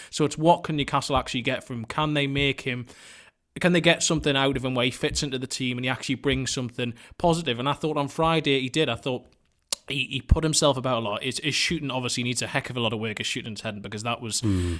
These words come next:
Speaker 1: it, it was almost you wanted roles reversed, because, and Callum Wilson to be the one who was on all the end of the chances, 'cause if he had, then Newcastle may have won three or four nil,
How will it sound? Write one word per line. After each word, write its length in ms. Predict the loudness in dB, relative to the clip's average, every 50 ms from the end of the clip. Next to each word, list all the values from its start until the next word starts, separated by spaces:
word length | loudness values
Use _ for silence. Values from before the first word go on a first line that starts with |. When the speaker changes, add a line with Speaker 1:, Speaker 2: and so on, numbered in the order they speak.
| -6 -4
Speaker 1:
it, 180 | 0 0 0 2
it 60 | 2 2
was 180 | 2 4 6
almost 340 | 6 6 8 6 4 4 4
you 80 | 2 4
wanted 300 | 6 6 6 4 4 4
roles 340 | 4 4 4 4 2 0
reversed, 460 | -2 0 2 4 4 4 2 0 -4 -6
because, 260 | -4 -4 -4 -4 -4 _ _ _
and 220 | -4 -4 -4 -2 0
Callum 260 | 2 2 2 4 2
Wilson 300 | 2 2 2 2 0 -2
to 60 | 0
be 80 | 2 2
the 100 | 2 2
one 160 | 2 2 2
who 60 | 0
was 100 | 0 0
on 160 | 0 0 0
all 140 | 0 0 0
the 80 | 0 0
end 100 | 0 0
of 80 | -2
the 60 | -4 -2
chances, 360 | -4 -4 -2 -2 -4 -6 -4
'cause 120 | -6 -4
if 60 | -4
he 80 | -2 0
had, 340 | 2 4 4 4 4 2 -2
then 160 | -6 -4 -4
Newcastle 380 | -4 -4 -4 -6 -4 -4 -4 -2
may 120 | 0 -2
have 140 | -2 -2 -2
won 160 | -4 -4 -2
three 180 | -2 -2 -2 0
or 60 | -2
four 240 | -2 -2 -2 -2 0
nil, 320 | -2 -2 -2 -4 -6